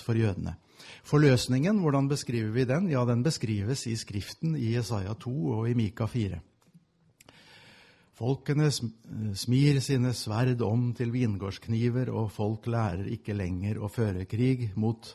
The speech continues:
andre. Eh, det er fred på jorden, eh, det er slutt på undertrykkelse, det er slutt på fattigdom, det er slutt på all sosial urettferdighet." Det er forløsningen, det er de messianske tilstander,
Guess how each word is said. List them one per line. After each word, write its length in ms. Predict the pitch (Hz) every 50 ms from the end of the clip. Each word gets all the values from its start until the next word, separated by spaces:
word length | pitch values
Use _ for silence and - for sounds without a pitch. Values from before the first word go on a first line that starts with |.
| -
andre. 320 | 127 117 107 98 110 143 143 - - - - - - - - - - - - _ _ _ _ _ _ -
Eh, 180 | 104 104 101
det 140 | 95 95 92
er 80 | 95 -
fred 340 | - 120 131 143 143 139 127 -
på 80 | 143 139
jorden, 380 | 139 135 139 147 151 156 151 151 - _ _ _ _ _ _ _ _ _ _ _ - -
eh, 240 | 104 107 104 101 101 104
det 100 | 104 104
er 100 | 101 -
slutt 320 | 127 139 139 - - - - -
på 140 | 127 127 123 123 120 120 117 -
undertrykkelse, 880 | 143 139 120 110 98 95 113 104 101 - - 120 107 101 - 143 139 127
det 100 | 117 110
er 100 | 117 110
slutt 240 | - 107 95 - - -
på 120 | 117 -
fattigdom, 560 | 135 127 - - 107 92 98 107 123 135 123 120
det 80 | 117 113
er 120 | 107 -
slutt 280 | 107 101 101 - - -
på 120 | 117 -
all 260 | - 98 101 107 113 104
sosial 600 | - 120 - - 127 107 98 98 101 107 110 110
urettferdighet." 880 | 107 117 113 - - 110 98 90 104 120 165 202 - - - - - - _ _ - - - _
Det 380 | - 101 120 120 127 135 135 135
er 440 | - - 98 98 92 110 120 113 98
forløsningen, 720 | - 120 117 110 110 98 - 120 120 127 147 170 170 143 101
det 160 | 110 104 117
er 220 | 107 98 95 98 101
de 100 | 107 110
messianske 680 | 120 113 - 135 127 107 98 95 92 - - - 120 -
tilstander, 640 | 151 143 123 92 - - 110 110 135 180 208 185